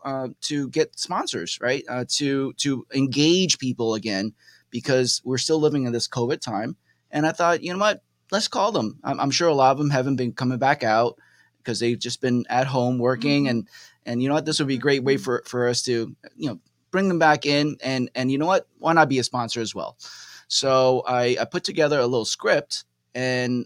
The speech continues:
Speaker 1: I, you know, introduced myself. I told them the reason why I'm calling. I gave them a tidbit of the value they'll get from it. And I, I asked, "Would you like to be a sponsor?"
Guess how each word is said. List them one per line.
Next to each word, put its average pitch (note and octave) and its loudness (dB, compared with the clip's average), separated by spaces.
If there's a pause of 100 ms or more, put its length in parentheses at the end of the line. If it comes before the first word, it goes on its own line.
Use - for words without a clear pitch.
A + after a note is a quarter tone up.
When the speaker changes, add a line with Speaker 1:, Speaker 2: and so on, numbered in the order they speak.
Speaker 1:
I, A2 -8 (260)
you C3 -8
know, B2 -10 (140)
introduced A#2+ -8
myself. D#3 0 (180)
I G#2 -8
told B2+ -6
them B2 -2
the A#2+ -2
reason B2+ -2
why A#2 -4
I'm G#2+ -8
calling. D#3+ 0 (380)
I A2 -4
gave C3 -2
them B2+ 0
a A#2 -2
tidbit C3+ -2
of G#2+ -4
the G2+ -8
value A#2+ 0
they'll A2+ -2
get A2+ -6
from E3+ -4
it. A3+ -4 (640)
And C#3 0
I, B2+ -2 (180)
I A#2+ -4
asked, C3 -2 (260)
"Would A#2+ -4
you C3 -2
like C3 -2
to D#3 -6
be D#3+ -2
a E3+ -2
sponsor?" E3+ -2